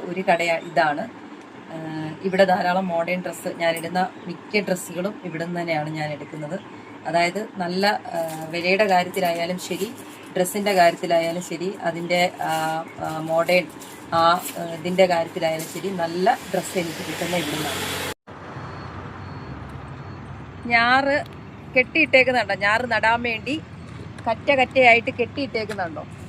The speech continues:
ഞാറ് കെട്ടിയിട്ടേക്കുന്നുണ്ടോ? അപ്പൊ ഇതിങ്ങനെ വെതറിയേക്കുവാണ്, ഈ കണ്ടത്തി മുഴുവൻ ഇങ്ങനെ വെതറിയേക്കുവാണ്. ഇത് ഈ കെട്ട് ഇങ്ങനെ പൊട്ടിച്ചിട്ട് ഓരോന്നോരോന്നായിട്ട് ചെറിയ ചെറിയ തൈകൾ നടും. അപ്പൊ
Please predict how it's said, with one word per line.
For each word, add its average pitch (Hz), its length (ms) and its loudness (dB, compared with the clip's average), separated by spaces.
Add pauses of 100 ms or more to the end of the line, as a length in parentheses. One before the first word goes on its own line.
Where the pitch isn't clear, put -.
(460)
ഞാറ് 214 280 0
കെട്ടിയിട്ടേക്കുന്നുണ്ടോ? 175 760 -2 (520)
അപ്പൊ 226 180 -6
ഇതിങ്ങനെ 254 340 4 (640)
വെതറിയേക്കുവാണ്, 254 800 8
ഈ - 100 -2
കണ്ടത്തി 214 400 4
മുഴുവൻ 220 280 0
ഇങ്ങനെ 220 220 4
വെതറിയേക്കുവാണ്. 214 720 6 (580)
ഇത് 262 180 0
ഈ - 20 -4 (100)
കെട്ട് 254 300 4 (280)
ഇങ്ങനെ 233 300 4
പൊട്ടിച്ചിട്ട് 233 560 -2 (580)
ഓരോന്നോരോന്നായിട്ട് 220 1000 4 (840)
ചെറിയ 214 320 0
ചെറിയ 233 320 0 (220)
തൈകൾ 202 300 4 (460)
നടും. 170 240 -4 (840)
അപ്പൊ 247 120 2